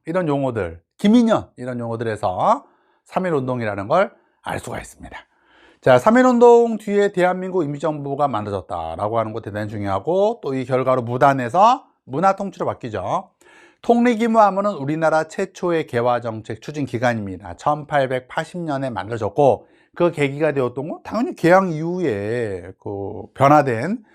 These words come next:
일본의 모습을 봤던 수신사들의 보고, 뭐 이런 것들 따위가 되겠죠. 개항이 이제, 어, 설치 영향을 미친 거고요. 사일삼 호헌 조치 나오면, 호헌 철폐 나오면, 이제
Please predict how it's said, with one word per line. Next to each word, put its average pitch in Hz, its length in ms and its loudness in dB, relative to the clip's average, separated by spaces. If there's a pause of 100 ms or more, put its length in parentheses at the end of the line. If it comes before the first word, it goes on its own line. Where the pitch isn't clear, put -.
(200)
일본의 135 440 -2
모습을 117 400 -4
봤던 113 340 -4
수신사들의 180 760 -4
보고, 113 320 -4
뭐 151 160 -2
이런 185 200 0
것들 175 220 -4
따위가 170 420 -4
되겠죠. 143 460 -8 (160)
개항이 143 380 2
이제, 98 260 -8 (540)
어, 92 240 -14 (160)
설치 143 220 2
영향을 113 280 4
미친 101 240 -8
거고요. 98 420 -2 (460)
사일삼 170 600 4
호헌 220 560 0
조치 185 600 -4
나오면, 135 600 0
호헌 208 420 0
철폐 196 320 -4
나오면, 135 580 -6
이제 110 260 -8